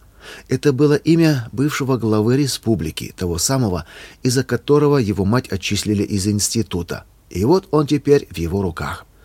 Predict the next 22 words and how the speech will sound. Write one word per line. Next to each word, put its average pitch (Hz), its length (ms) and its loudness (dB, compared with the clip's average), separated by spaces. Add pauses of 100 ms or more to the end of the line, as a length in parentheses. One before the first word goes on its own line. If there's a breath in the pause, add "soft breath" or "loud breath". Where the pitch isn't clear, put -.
(380 loud breath)
Конечно 160 520 2
же, 92 160 0
мой 139 200 4
друг 165 240 2
не 170 100 2
стал 175 320 0
бы 107 140 -2
специально 113 580 -2
причинять 90 560 -4
этому 87 320 -4
человеку 123 560 -2
какой-то 107 580 -2
вред, 98 260 -6 (360 loud breath)
но 143 160 2
мог 160 280 4
бы 190 180 6
умышленно 139 600 2
долго 110 380 2
разбираться 98 580 -2
с - 120 -4
ним 135 240 -2
и 156 220 -2